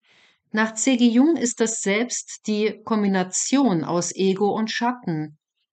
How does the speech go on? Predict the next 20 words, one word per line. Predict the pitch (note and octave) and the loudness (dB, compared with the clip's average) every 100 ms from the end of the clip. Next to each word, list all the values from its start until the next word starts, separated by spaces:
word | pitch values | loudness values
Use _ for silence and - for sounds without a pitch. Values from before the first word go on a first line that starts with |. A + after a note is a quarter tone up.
| _ | _
Das | - D3+ | -6 -4
heißt, | E3+ E3 G#3+ B3 - - - _ | -2 0 0 -2 -6 -16 -20 _
wenn | A3 C#4+ | 4 4
du | C#4+ | 4
deine | B3 A#3+ A#3 | 4 6 4
Identifikation | - B3 A#3 A3 - A3+ - G3+ - - C#4 C4 G3+ | 2 2 2 0 -6 -6 -4 -6 -6 -2 2 4 4
mit | F3+ | 2
dem | F#3 F#3 - | 0 -2 0
Ego | B3 - G#3 | 0 2 2
erkennst | E3 - F3 D3+ D3+ C#3+ - - _ _ _ _ | 0 -6 -4 -2 -2 -6 -10 -16 _ _ _ _
und | - A3 A3+ - | -2 0 0 -2
die | A3 | -2
verdrängten | A3 G#3 F#3 A3+ D4+ - B3+ A#3+ | -2 -2 0 2 0 0 0 0
Anteile | G3+ A#3+ C#4 F#3+ F#3 F3 F3+ | 0 0 0 -2 0 0 0
aus | F#3 F#3 | -2 -2
dem | G3 F#3 | -4 -4
Schatten | - A#3 B3 B3 A#3+ | -2 -2 -2 2 2
ins | - G3+ - | 2 -2 -2
Licht | A#3 C4+ - - - | 0 0 0 -6 -6
holst, | D3+ C#3+ C#3 - - | -2 -2 -4 -10 -12